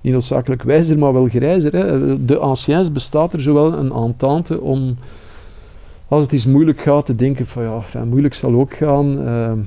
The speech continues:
hè. Wat hebben we toen meegemaakt? Er, er zijn allerlei, eh,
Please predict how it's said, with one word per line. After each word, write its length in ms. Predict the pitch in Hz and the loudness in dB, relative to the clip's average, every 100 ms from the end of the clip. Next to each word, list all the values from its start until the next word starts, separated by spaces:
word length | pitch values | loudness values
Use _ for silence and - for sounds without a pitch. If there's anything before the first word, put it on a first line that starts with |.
| - | -6
hè. 160 | 110 123 123 - - - - - | -4 -4 -6 -18 -20 -20 -18 -10
Wat 180 | 110 | -6
hebben 200 | 127 113 | -2 -2
we 60 | 117 | 0
toen 360 | - 135 143 - - | 0 0 -2 -8 -12
meegemaakt? 720 | 120 120 135 135 131 139 139 | -2 2 2 0 -2 -4 -6
Er, 100 | 127 | -6
er 120 | 117 113 | -6 -8
zijn 220 | 113 113 | -8 -8
allerlei, 760 | 113 113 113 98 104 123 127 117 | -4 -2 0 0 0 0 0 0
eh, 140 | 107 | -2